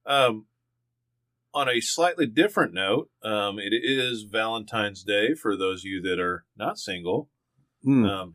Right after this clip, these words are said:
Speaker 1: it's gonna be a really, it's a weird Valentine's Day for me. I, um, I asked, I asked my ex if it would be, so me and her,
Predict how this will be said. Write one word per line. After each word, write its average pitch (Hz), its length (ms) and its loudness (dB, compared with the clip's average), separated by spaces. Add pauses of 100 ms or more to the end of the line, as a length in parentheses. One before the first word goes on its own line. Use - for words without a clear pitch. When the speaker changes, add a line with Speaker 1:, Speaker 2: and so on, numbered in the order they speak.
(120)
Speaker 1:
it's - 140 -10
gonna 139 140 6
be 160 80 6
a 147 60 6
really, 139 300 4
it's 156 180 -4
a 170 60 8
weird 160 240 4
Valentine's 143 540 2
Day 127 140 2
for 117 140 -8
me. 113 220 2
I, 107 260 4 (880)
um, 101 500 2 (1300)
I 139 120 4
asked, 147 300 4 (540)
I 127 100 2
asked 143 260 2
my 113 180 2 (340)
ex 123 320 2
if 113 140 -2
it 113 120 -2
would 110 140 -2
be, 110 380 -2 (200)
so 131 400 0 (200)
me 170 140 2
and 175 100 4
her, 139 300 2